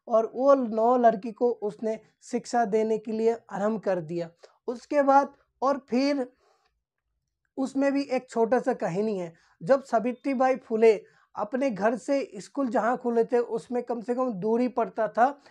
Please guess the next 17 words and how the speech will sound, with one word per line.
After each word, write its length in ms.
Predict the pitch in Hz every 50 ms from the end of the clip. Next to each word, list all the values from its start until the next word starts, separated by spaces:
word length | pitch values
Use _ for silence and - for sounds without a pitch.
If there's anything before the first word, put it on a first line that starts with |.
| _ _ - 196
दो 260 | 175 226 247 285 269
से 140 | - 311 254
तीन 340 | - - 262 247 262 254
किलोमीटर, 520 | - 254 214 208 196 190 151 151 180 175 180 - _ _ _ _ -
तो 100 | 269 294
वहाँ 380 | - 220 240 226 208 214 247
से 200 | 247 - 277 277
वो 280 | 269 262 247 247 254 262
पैदल 460 | 254 - - 214 233 233 262 262 247
जाना 280 | 214 247 233 233 240 233
पड़ता 360 | 233 226 202 175 - 202 180
था। 260 | - 170 185 - - _ _ _ _ _ _
तो 100 | 277 285
जब 300 | 240 196 277 285 - - _
पैदल 380 | 247 214 226 233 208 269 285 262
जाते 360 | 220 254 254 254 - 247 233
थे 480 | 226 - 202 208 220 226 - _ _